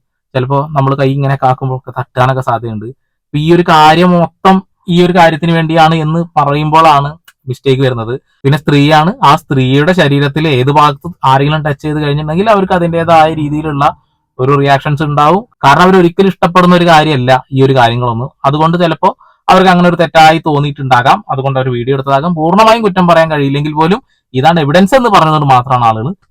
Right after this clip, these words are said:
കുറ്റപ്പെടുത്തിയത് എന്നുള്ളതാണ്. ഇനി ഇതിനെ കൃത്യമായിട്ടുള്ള ഒരു എക്സ്പ്ലനേഷൻ അവർ തരുമെന്ന് എനിക്കറിയില്ല. ഇന്ന സമയത്ത് അയാൾ ഇന്നത് ചെയ്തിരുന്നു, അത് കഴിഞ്ഞ് അയാളെ ഞങ്ങൾ ഇങ്ങനെ ചെയ്തിരുന്നു എന്ന് പറയുമ്പോ, അതായത് കണ്ടക്ടറൊക്കെ വിളിച്ചറിയിച്ച്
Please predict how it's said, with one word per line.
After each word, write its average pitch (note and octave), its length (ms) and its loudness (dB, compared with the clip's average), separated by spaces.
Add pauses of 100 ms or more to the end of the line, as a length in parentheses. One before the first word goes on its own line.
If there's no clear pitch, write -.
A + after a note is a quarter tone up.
കുറ്റപ്പെടുത്തിയത് A#2 580 -6
എന്നുള്ളതാണ്. F#2+ 420 -6 (440)
ഇനി C#3 200 0
ഇതിനെ E3+ 240 0
കൃത്യമായിട്ടുള്ള D#3+ 580 -4
ഒരു D#3 80 -4
എക്സ്പ്ലനേഷൻ C#3+ 600 -4 (380)
അവർ C3 140 0 (100)
തരുമെന്ന് C#3 340 0
എനിക്കറിയില്ല. A2+ 480 -6 (460)
ഇന്ന C#3+ 220 -2 (100)
സമയത്ത് C3+ 360 -2
അയാൾ B2 200 -2
ഇന്നത് B2+ 260 -4
ചെയ്തിരുന്നു, G2+ 480 -8 (500)
അത് C#3+ 200 0
കഴിഞ്ഞ് C3+ 280 0 (180)
അയാളെ B2 300 -2 (300)
ഞങ്ങൾ B2 200 -4 (140)
ഇങ്ങനെ C3+ 300 -2
ചെയ്തിരുന്നു A2+ 380 -6 (100)
എന്ന് C#3+ 180 -4
പറയുമ്പോ, C3+ 400 0
അതായത് A#2+ 280 -8
കണ്ടക്ടറൊക്കെ B2+ 500 -4
വിളിച്ചറിയിച്ച് C3 540 -4